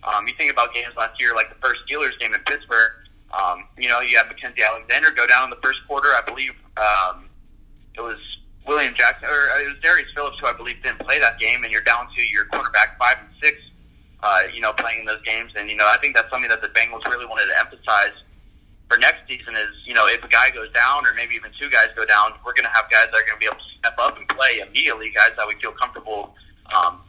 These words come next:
you know, putting out on the field and, you know, don't think that we're gonna give up a lot of talent, um,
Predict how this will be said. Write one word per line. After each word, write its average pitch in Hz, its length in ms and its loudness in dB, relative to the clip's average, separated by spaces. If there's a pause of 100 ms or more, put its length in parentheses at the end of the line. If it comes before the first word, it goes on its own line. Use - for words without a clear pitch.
you 127 80 -6
know, 117 120 2
putting - 280 -6
out 113 120 2
on 113 60 -8
the - 140 -12
field 127 220 0
and, 107 160 -6 (340)
you 113 80 -6
know, 104 140 0
don't 117 240 -4
think 113 120 -10
that 104 120 0
we're 107 80 -8
gonna 110 160 -2
give 107 140 -4
up 104 100 -6
a 110 40 -6
lot 104 200 2
of 101 60 -6 (200)
talent, 123 300 -2 (580)
um, 71 200 -8